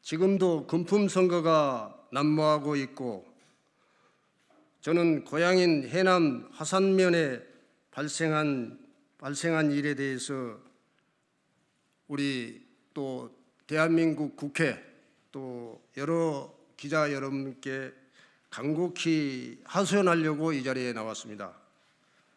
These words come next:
이천십구 년 삼월경에 화산농협조합장 선거에 돈으로 당선된 오상진 조합장입니다. 우리 조합원 천오백오십일 명 중 삼분의 일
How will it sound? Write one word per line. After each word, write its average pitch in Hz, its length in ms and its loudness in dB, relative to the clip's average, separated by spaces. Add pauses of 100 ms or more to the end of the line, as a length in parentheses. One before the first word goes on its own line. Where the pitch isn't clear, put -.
(640)
이천십구 196 760 2
년 190 180 4
삼월경에 165 840 0
화산농협조합장 160 1120 0
선거에 147 680 0 (540)
돈으로 185 600 4
당선된 156 1040 0
오상진 170 680 2
조합장입니다. 127 920 -4 (840)
우리 170 240 0
조합원 170 640 2
천오백오십일 170 1040 0
명 165 340 4
중 190 340 0 (440)
삼분의 202 640 0
일 165 360 0